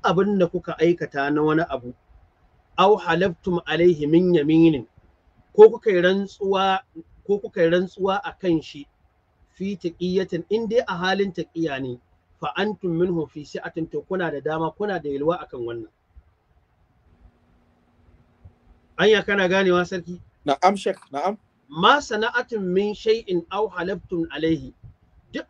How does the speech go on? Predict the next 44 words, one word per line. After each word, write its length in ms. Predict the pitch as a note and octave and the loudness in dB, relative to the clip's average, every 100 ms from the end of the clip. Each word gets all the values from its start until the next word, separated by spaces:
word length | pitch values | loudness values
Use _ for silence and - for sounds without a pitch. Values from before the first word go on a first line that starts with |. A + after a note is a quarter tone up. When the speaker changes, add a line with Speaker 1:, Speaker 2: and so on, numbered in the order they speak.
| - | -4
Speaker 1:
abin 320 | C4 B3+ C4 | 2 2 2
da 80 | A3 | -4
kuka 320 | A3 G#3+ G3+ | -4 -8 -2
aikata 480 | G3 G#3 F3+ F3 F3+ | -2 -2 -4 -8 -8
ko 160 | G3 | -8
kuka 220 | G3 G#3+ F#3 | -8 -4 -4
yi 100 | E3 | 0
rantsuwa 540 | F3 F#3+ F#3+ G3 G3 | -2 -2 -6 -4 -4
a 80 | D#3+ | -10
kansa, 460 | - D#3 D3+ C3+ - _ _ _ _ - | -8 -8 -8 -16 -18 _ _ _ _ -2
in 220 | A3 C4 C4 | 0 0 -2
dai 160 | C#4 B3+ | -4 -4
a 100 | F#3+ | -2
halin 420 | G3+ G#3+ A3 A#3 | 2 4 2 0
taqiya 520 | A#3 F3+ G3 G#3 G3+ F3+ | -4 -10 -8 -4 -2 0
ne 120 | E3+ | -2
kuka 240 | E3 - E3+ | -6 -6 -2
rantse 400 | E3+ G3 - E3+ | -2 -2 -4 -4
da 80 | D3+ - | -4 -6
Allah 260 | F#3 F#3 E3 | -4 -4 -6
akan 300 | C3+ F3 E3 D3+ | -6 -2 -2 -4
abu, 300 | B2+ B2+ - _ _ _ _ - | -14 -14 -20 _ _ _ _ -10
to, 120 | E3 | -8
fa 180 | F3 D#3 | -8 -4
antum 360 | G#3+ A#3 G#3 E3+ | -4 -4 -6 -2
minhu 240 | F#3 F#3+ E3 | -2 -2 -6
fi 140 | D#3+ | -8
si'atin, 480 | C#3+ - E3+ E3 D#3+ | -10 -8 -8 -10 -8
to, 100 | D#3 - | -8 -6
kuna 240 | G#3 F3+ | -4 -2
da 100 | C#3+ | -4
dama 400 | C#3 D#3 D#3+ D#3+ _ _ _ _ | -4 -2 -2 -4 _ _ _ _
ko 200 | G#3+ B3 | 0 0
a 80 | G3 | -2
halin 380 | F3 F#3 G3 G#3 | -2 0 0 -2
taqiya 480 | F3 E3 F#3+ F3+ D#3+ | -6 -12 -6 -6 -6
ku 100 | D#3 | -4
yi 60 | D3+ | -2
rantsuwa 440 | F#3 - G3 F#3+ | -2 -4 -6 -6
da 60 | E3 | -6
Allah 240 | F3 F3 C#3+ | -6 -6 -8
akan 200 | D#3+ C#3 | -10 -8
wani 140 | B2+ C3+ | -8 -10
abu. 160 | A2+ | -18